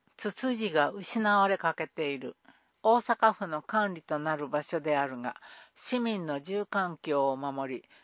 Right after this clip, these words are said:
市の花であるツツジの景観を保つという点から、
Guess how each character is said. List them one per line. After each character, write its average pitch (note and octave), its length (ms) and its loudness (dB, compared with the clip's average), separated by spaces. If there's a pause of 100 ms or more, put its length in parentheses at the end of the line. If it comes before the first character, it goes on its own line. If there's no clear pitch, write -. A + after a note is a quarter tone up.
(140)
市 - 220 -8
の G#3+ 200 2
花 F3+ 320 0
で C#3+ 180 0
あ C3 100 0
る C3+ 160 -12
ツ - 160 -12
ツ G#3 220 -6
ジ F3 140 -10
の C#3 160 -2 (160)
景 F#3 220 -2
観 D#3+ 360 -2
を D3+ 140 -2
保 F#3 260 -2
つ - 140 -18
と E3 160 2
い D#3 160 -2
う C#3+ 80 -4
点 D3+ 340 -8
か C#3+ 160 0
ら、 - 140 -4